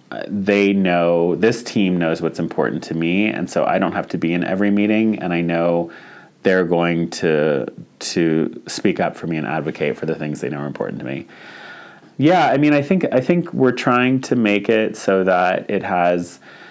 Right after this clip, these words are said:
you know, even with I A I A, uh, being our educational partner, they're bringing their M F A students, and they're gonna invite their alumni.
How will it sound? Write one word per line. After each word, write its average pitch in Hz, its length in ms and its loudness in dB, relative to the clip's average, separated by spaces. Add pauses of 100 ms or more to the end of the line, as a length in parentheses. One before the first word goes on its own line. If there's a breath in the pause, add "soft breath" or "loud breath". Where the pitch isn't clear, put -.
(100)
you 113 60 2
know, 104 160 4
even 120 300 4
with 104 200 2
I 98 140 2
A 95 240 2
I 92 120 2
A, 90 580 2
uh, 85 300 2
being 87 340 0
our 82 100 0
educational 87 640 -2
partner, 78 440 -2
they're 95 200 0
bringing 90 420 0
their 80 480 0
M 85 100 -2
F 85 140 -4
A 85 100 2
students, 76 720 -4
and 80 460 -2
they're 87 80 0
gonna 85 180 -2
invite 80 280 -2
their 76 100 0
alumni. 90 720 0